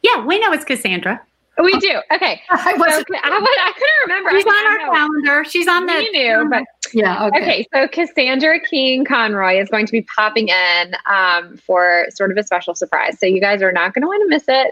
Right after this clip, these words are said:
Speaker 2: Uh, make sure that you're there. And then on Sunday, one of my good friends and favorite authors, Wade Rouse, who writes as Viola Shipman, is going to be here. And Wade is s-, just too fun for words. So you, you're not gonna wanna miss that. It's, it's always a good time with him.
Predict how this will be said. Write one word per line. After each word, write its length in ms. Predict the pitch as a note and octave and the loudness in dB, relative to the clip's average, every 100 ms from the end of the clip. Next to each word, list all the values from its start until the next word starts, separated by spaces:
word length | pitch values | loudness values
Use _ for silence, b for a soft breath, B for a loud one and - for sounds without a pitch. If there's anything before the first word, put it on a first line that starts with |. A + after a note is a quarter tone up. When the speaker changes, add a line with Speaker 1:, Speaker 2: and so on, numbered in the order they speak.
| - - | -4 -2
Speaker 2:
Uh, 200 | F#3 F#3 | 0 0
make 240 | F#3+ G#3 | -2 -2
sure 180 | - G#3 | 0 2
that 100 | - | 2
you're 160 | B3 | 2
there. 400 | A#3+ F3+ E3+ G#3+ - B B B | 2 2 2 0 -4 B B B
And 160 | A#3+ B3 | 2 2
then 120 | B3 | 2
on 220 | A#3 A#3 | 0 -2
Sunday, 760 | _ - C4+ D4+ G#3+ F3+ F#3+ G#3+ | _ -2 0 2 2 2 0 0
one 180 | A3 A3 | 0 0
of 140 | A3+ | 0
my 320 | A3 F#3+ G#3 | 0 0 -2
good 180 | G#3 A3+ - | -2 -4 -4
friends 260 | F3+ G#3+ | -4 -2
and 240 | - G3+ - | -2 -4 -2
favorite 320 | F#3 F3+ F#3+ | -2 0 -2
authors, 480 | D#3+ D#3+ F#3 G3+ - | -2 0 0 0 0
Wade 280 | F3 A3+ A3+ | 0 0 0
Rouse, 360 | E3+ E3+ A#3 - | 0 0 -4 -6
who 100 | G3 | -2
writes 300 | F3+ D#3+ - | -2 -2 -6
as 160 | F#3 | -6
Viola 380 | F#3 E3+ D#3+ F3 | -2 0 0 0
Shipman, 480 | - F3 - D#3 E3 | -2 -4 -2 -4 -4
is 120 | F3 | -6
going 220 | E3+ D#3+ | -4 -4
to 80 | E3+ | -2
be 140 | D#3+ D#3+ | -2 0
here. 340 | D#3+ D#3+ - | 0 2 0
And 220 | E3 E3 E3 b b b - | 0 -4 -8 b b b -2
Wade 300 | F#3+ F#3+ F#3+ | 2 2 2
is 420 | F#3+ F#3 F3+ - - _ - | 2 2 -2 -10 -20 _ -16
s-, 500 | F#3+ - - - - | -10 -8 -6 -6 -2
just 200 | A3 A3 - | -2 0 0
too 100 | D4+ | 0
fun 240 | A#3+ G#3 | 0 -2
for 160 | G3 F#3 | 0 0
words. 340 | D#3+ G1+ - - | 0 -2 -6 -2
So 240 | G3 F3+ | 0 0
you, 320 | - G#3 F#3+ | 0 -2 -2
you're 160 | - G3 | -2 0
not 160 | E3+ E3 | 0 -2
gonna 140 | D#3 | -6
wanna 160 | D3+ D#3+ | -6 -6
miss 200 | D#3 - | -6 -4
that. 280 | A#1+ - | -4 -2
It's, 180 | F3 D3+ _ - | -4 -4 _ -4
it's 180 | G#3 G3 | -2 0
always 240 | F3+ F3+ | 0 0
a 40 | F3 | -2
good 160 | E3 | -4
time 220 | - - | -4 -6
with 140 | F#3 - | -6 -6
him. 180 | - | -2